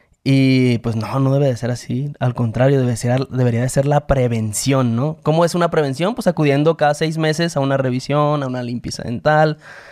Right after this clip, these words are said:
Aunque muchos creen que con lavarse los dientes ya tienen la mejor higiene del mundo, en realidad no es así. Tienes que ir a una limpieza dental semestral,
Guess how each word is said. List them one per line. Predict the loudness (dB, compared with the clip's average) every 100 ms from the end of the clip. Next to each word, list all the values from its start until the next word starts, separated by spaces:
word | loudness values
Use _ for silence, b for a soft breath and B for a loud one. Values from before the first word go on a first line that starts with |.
| B B
Aunque | B 0 2 2
muchos | 4 2 0 -2
creen | -2 0
que | -2 0
con | 2 4
lavarse | 6 4 4
los | 2 2
dientes | 0 0 2
ya | 2
tienen | 0 -2 0
la | 0
mejor | -2 -2 -2
higiene | -2 -2
del | -2
mundo, | -2 0 -2 -2
en | -2 0
realidad | 0 0 -2
no | -4
es | -4
así. | -6 -6 -8 -8 -14 -10
Tienes | -4 -4 -4
que | -4
ir | -4 -4
a | -2
una | 0 2
limpieza | 2 -2 -4 -4
dental | -4 -2 -4 -4 -4 -4
semestral, | -2 -2 -2 -8 -10 -2 2 0